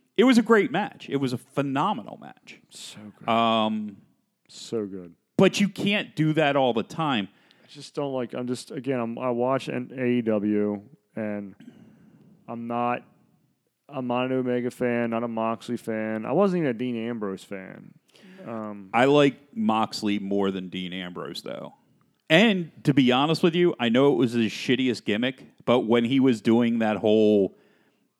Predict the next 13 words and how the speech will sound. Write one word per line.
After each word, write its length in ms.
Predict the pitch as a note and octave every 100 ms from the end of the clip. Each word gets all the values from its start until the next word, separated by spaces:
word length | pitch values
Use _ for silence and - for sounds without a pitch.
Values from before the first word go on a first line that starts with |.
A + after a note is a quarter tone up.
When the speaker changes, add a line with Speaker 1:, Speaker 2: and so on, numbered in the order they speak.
| _ -
Speaker 1:
"you're 380 | A#2 A2+ A2+
all 280 | A#2 A2 G2+
refuge" 760 | F#2 G2+ G2 G#2+ G#2 G#2 G2+ G2
and, 380 | F#2 F2 F#2 -
and 140 | F#2+
Speaker 2:
Yeah. 240 | G#2+ G#2+ G2+ -
Speaker 1:
he 140 | A2+
was 160 | G#2+ -
kinda 300 | - A#2+ A#2+
doing 500 | A#2 A2+ A2 G#2 G2+ -
the, 520 | G#2 G2 F#2 F#2 E2+ - _ _ _ _ _ _ _
the, 260 | G#2 G2+ F2+
um, 380 | F#2+ F#2 F2+